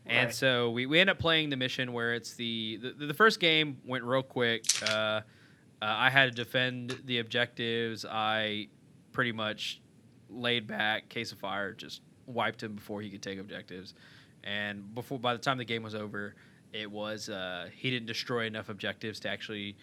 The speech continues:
Speaker 1: uh, get his points back. And I had First Blood and Slay the Warlord, so there was, like, no way he could come back from it. So it's like,
Speaker 2: Right.
Speaker 1: okay,
Speaker 2: Hey,
Speaker 1: Lor-, go ahead.
Speaker 2: real quick, didn't you have an attack bike in your list?
Speaker 1: Yes, I did have attack bike in my list.
Speaker 2: Okay.
Speaker 1: With assault cannon,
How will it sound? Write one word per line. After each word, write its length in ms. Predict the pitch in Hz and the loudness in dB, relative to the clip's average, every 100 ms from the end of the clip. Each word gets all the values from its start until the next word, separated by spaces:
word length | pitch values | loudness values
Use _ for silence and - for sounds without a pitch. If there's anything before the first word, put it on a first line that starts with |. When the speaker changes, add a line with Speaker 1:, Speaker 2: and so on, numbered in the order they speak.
| - - - - | -20 -20 -14 -4
Speaker 1:
uh, 220 | 107 104 | -2 -2
get 120 | 104 113 | -2 -4
his 120 | 104 | -6
points 260 | - 113 - | -6 -8 -2
back. 300 | 123 127 - - - - | 2 2 -2 -14 -18 -10
And 340 | 113 104 104 | -6 -4 -4
I 140 | 104 107 | 0 2
had 220 | 110 107 | 2 2
First 280 | 117 113 - | -2 -2 -2
Blood 420 | 113 117 120 117 - - - | 0 0 0 -4 -12 -14 -6
and 200 | 113 113 | -6 -2
Slay 180 | 123 | -2
the 100 | 113 | -2
Warlord, 520 | 107 117 120 120 120 117 | 0 -2 0 0 -2 -4
so 100 | 107 | -4
there 120 | 107 | -4
was, 140 | 101 | -4
like, 180 | 104 95 | -6 -6
no 160 | 113 107 | -4 -2
way 220 | 98 95 | -2 -2
he 140 | 107 | -4
could 260 | 98 90 - | -6 -10 -10
come 180 | - 95 | -8 -6
back 200 | 90 85 | -6 -6
from 160 | - 92 | -10 -14
it. 100 | - - - - | -16 -20 -20 -18
So 340 | - 113 110 110 | -8 -2 0 0
it's 100 | 107 | 0
like, 140 | 127 | -2
Speaker 2:
Right. 80 | 117 | 0
Speaker 1:
okay, 280 | 151 127 101 101 | 0 2 -2 4
Speaker 2:
Hey, 120 | 104 | 6
Speaker 1:
Lor-, 320 | 117 117 - - - - - | 6 0 -6 -18 -20 -20 -10
go 80 | 202 | -8
ahead. 140 | - - | -6 8
Speaker 2:
real 140 | 208 | 10
quick, 260 | 220 240 - | 12 12 12
didn't 180 | 214 196 | 10 10
you 100 | 202 | 12
have 120 | 208 | 12
an 80 | 190 | 10
attack 340 | 147 170 175 180 | 6 6 6 6
bike 240 | 170 170 | 4 4
in 80 | 165 | -2
your 120 | 165 | 0
list? 400 | 165 170 - - - | 2 0 -2 -10 2
Speaker 1:
Yes, 320 | 165 160 - | 8 8 8
I 80 | 127 | 2
did 140 | 131 | 4
have 100 | 123 | 2
attack 260 | 110 113 - | 2 -2 0
bike 180 | 101 | -4
in 60 | 98 | -4
my 60 | 101 | -8
list. 340 | 78 - - - | -8 -10 -4 -2
Speaker 2:
Okay. 220 | 143 123 - | 0 -2 -4
Speaker 1:
With 140 | 123 117 | -2 -2
assault 240 | 113 107 | 0 -4
cannon, 320 | - 104 101 | -4 -6 -8